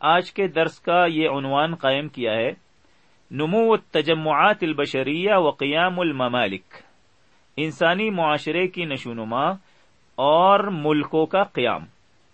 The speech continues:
و نشوء السلطہ، اور حکومت کا قیام، و قیام النموذج الفرعونی المتکرر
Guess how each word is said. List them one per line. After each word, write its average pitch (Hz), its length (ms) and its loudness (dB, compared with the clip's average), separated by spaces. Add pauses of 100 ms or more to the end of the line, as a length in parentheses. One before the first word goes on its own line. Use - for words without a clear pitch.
(580)
و 160 140 0
نشوء 180 420 -2
السلطہ، 165 600 0 (800)
اور 196 200 4 (100)
حکومت 185 500 -2
کا 190 120 0
قیام، 113 420 -2 (480)
و 127 120 -2
قیام 190 460 2
النموذج 175 760 -2
الفرعونی 156 840 -2
المتکرر 160 800 -2